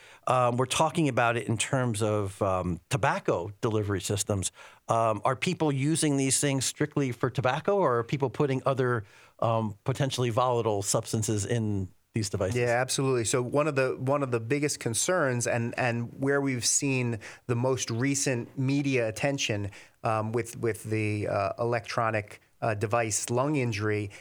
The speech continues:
Speaker 2: is the majority of those cases were people who are using T H C, um, in vaping devices. And the biggest problem is people are modifying those products. So it's not,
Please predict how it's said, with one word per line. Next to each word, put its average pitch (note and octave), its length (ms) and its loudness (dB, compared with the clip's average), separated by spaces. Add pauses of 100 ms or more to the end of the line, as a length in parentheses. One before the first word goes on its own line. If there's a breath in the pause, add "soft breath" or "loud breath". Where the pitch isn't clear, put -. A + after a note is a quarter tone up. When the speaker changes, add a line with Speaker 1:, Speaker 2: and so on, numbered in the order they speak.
(140 loud breath)
Speaker 2:
is A#2 440 0
the B2 120 -4
majority C3 420 2
of A#2 60 0
those A#2+ 160 0
cases A2+ 400 -2
were A2 160 0
people A#2 260 -2
who A#2+ 80 -2
are A2+ 120 0
using G#2+ 420 -2
T B2+ 220 -4
H A#2 260 -2
C, A#2 400 -2 (280 loud breath)
um, G#2+ 260 0
in G#2+ 360 -2
vaping B2 320 0
devices. G#2+ 640 0 (260 loud breath)
And A#2 220 0
the A2+ 60 0
biggest C#3+ 360 0
problem A2+ 440 0
is G#2+ 240 0
people A#2 400 -2
are A2+ 200 2
modifying A#2 680 0
those G2+ 180 -2
products. G#2 340 -2
So A#2+ 100 0
it's G#2 160 -2
not, C#3+ 280 0